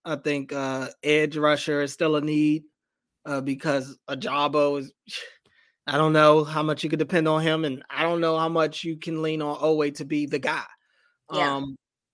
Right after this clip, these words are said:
Speaker 1: I also think wide receiver is still a need. Um, you don't have anybody but Zay and Bateman on co-, under contract right now, and –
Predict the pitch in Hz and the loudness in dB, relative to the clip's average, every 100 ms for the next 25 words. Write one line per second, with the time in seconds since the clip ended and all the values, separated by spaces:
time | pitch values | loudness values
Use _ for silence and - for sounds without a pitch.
0 | _ _ _ _ _ _ _ - 165 151 | _ _ _ _ _ _ _ -4 0 2
1 | 156 156 156 151 160 156 156 151 156 160 | 2 0 -4 0 0 2 2 2 -2 -2
2 | 202 175 131 127 147 127 123 123 113 110 | -2 -2 -4 -6 -8 -8 -8 -10 -14 -18
3 | - _ _ _ _ - 143 139 135 131 | -20 _ _ _ _ -12 -6 -6 -6 -8
4 | - _ 175 143 151 160 160 147 160 151 | -12 _ -8 -2 -2 -2 -2 0 0 0
5 | 147 151 147 147 143 143 156 156 135 135 | -2 -2 -2 0 -2 0 0 0 -2 0
6 | 156 160 151 135 _ _ _ _ - 151 | 4 4 2 -4 _ _ _ _ -6 -4
7 | 135 143 180 156 139 143 - 156 147 139 | 0 0 2 -2 -4 -6 -6 -2 -2 -4
8 | 156 151 156 147 135 156 170 185 151 139 | -8 -6 -4 -4 -4 -2 -2 -2 -4 -4
9 | - 143 139 139 139 147 156 160 160 151 | -4 -4 -2 -4 -4 -2 -4 -6 -6 -6
10 | 151 147 147 | -4 -4 -6